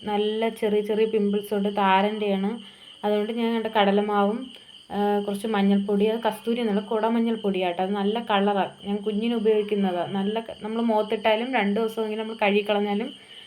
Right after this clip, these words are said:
ആ നിറം, ആ മഞ്ഞളിൻ്റെ കളർ കാണും കേട്ടോ. അങ്ങനെ നം-, ഞാൻ ദാണ്ടെ തേക്കുന്നു. അപ്പോൾ ഇത് കഴിച്ച് ഇതെല്ലാം തേച്ച് ഉണങ്ങി കഴിയുമ്പോൾ കുളിക്കും, കുളിക്കും. അപ്പോൾ നിങ്ങൾക്ക് എല്ലാവർക്കും എൻ്റെ വീഡിയോ ഇഷ്ടപ്പെട്ടെങ്കിൽ പ്ലീസ് സബ്സ്ക്രൈബ് ചെയ്യണം,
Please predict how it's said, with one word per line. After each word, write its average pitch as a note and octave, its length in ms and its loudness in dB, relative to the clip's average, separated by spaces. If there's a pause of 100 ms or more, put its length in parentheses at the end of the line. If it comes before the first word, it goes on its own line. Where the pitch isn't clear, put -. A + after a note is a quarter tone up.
(140)
ആ G3+ 80 0 (380)
നിറം, G3+ 280 4 (120)
ആ A3 100 0 (400)
മഞ്ഞളിൻ്റെ G#3+ 500 -2
കളർ G3+ 320 4
കാണും F#3+ 320 2
കേട്ടോ. F#3 220 -2
അങ്ങനെ G3 260 0
നം-, G3+ 240 -4 (840)
ഞാൻ G#3 220 2
ദാണ്ടെ G3+ 300 4 (140)
തേക്കുന്നു. G3 560 2 (960)
അപ്പോൾ A#3 160 2
ഇത് A#3 160 4
കഴിച്ച് A3+ 260 4
ഇതെല്ലാം A3 320 2
തേച്ച് G3+ 300 4
ഉണങ്ങി G3+ 260 2
കഴിയുമ്പോൾ G3 360 0
കുളിക്കും, G3+ 400 -2 (400)
കുളിക്കും. G#3 420 2 (420)
അപ്പോൾ C#4+ 180 4
നിങ്ങൾക്ക് C#4+ 320 2
എല്ലാവർക്കും B3+ 380 6
എൻ്റെ B3 120 4
വീഡിയോ A#3 280 4
ഇഷ്ടപ്പെട്ടെങ്കിൽ A3 540 0
പ്ലീസ് A3+ 240 -2
സബ്സ്ക്രൈബ് G#3 520 2
ചെയ്യണം, G3+ 340 4